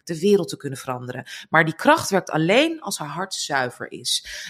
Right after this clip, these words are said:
En dat is lastig in, hè, als je daar in een periode woont waarin slavernij echt gebeurt en mensen worden weggehaald, eh, vermoord, op een verschrikkelijke manier hun land uit worden,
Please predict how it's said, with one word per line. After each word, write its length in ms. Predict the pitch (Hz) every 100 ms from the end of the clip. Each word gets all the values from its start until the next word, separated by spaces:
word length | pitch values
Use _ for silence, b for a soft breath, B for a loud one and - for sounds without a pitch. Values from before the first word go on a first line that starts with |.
| -
En 180 | 175 170
dat 160 | 214
is 100 | 185
lastig 520 | 151 160 - - 254 -
in, 280 | 208 190 151
hè, 220 | 170 196
als 200 | 165 -
je 60 | 143
daar 320 | 156 143 -
in 140 | -
een 140 | 151 147 _
periode 420 | 180 165 175 170
woont 260 | 147 135 135
waarin 320 | 151 135 139
slavernij 840 | - 147 143 143 139 165 151 - _ -
echt 220 | 156 -
gebeurt 400 | 135 170 160 147
en 100 | 147
mensen 320 | 151 143 139
worden 340 | 139 131 123 b b b
weggehaald, 840 | 165 170 - 151 147 143 139 135
eh, 200 | - 139
vermoord, 640 | 143 - 156 156 147 139 -
op 120 | 104
een 60 | -
verschrikkelijke 500 | - - 180 165 156
manier 220 | 151 139
hun 80 | 135
land 240 | 151 190
uit 180 | - 208
worden, 320 | 208 202 202